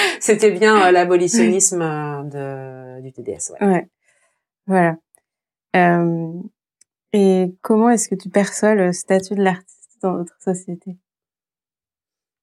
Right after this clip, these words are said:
Speaker 2: Vous avez trois heures.
Speaker 1: <laughs> C'est chargé, mais
Speaker 2: C'est
Speaker 1: ouais.
Speaker 2: super compliqué parce que moi-même, je sais pas du tout, euh, j'ai, ça fait des années, je suis hyper ambivalente sur, euh, sur m'en,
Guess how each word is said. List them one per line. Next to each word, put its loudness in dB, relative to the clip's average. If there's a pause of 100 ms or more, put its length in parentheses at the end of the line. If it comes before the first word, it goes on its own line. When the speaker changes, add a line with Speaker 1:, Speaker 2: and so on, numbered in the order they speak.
(1080)
Speaker 2:
Vous 0
avez 2
trois -2
heures. -2
Speaker 1:
<laughs> 4 (1800)
C'est -10
chargé, 0
mais -8
Speaker 2:
C'est 0
Speaker 1:
ouais. 2
Speaker 2:
super 2
compliqué 2
parce -2
que -10
moi-même, -8
je -14
sais -14
pas -10
du -12
tout, -10
euh, -6
j'ai, -12
ça -16
fait -14
des -8
années, -8
je -14
suis -16
hyper -10
ambivalente -8
sur, -16
euh, -12 (1500)
sur -6
m'en, -4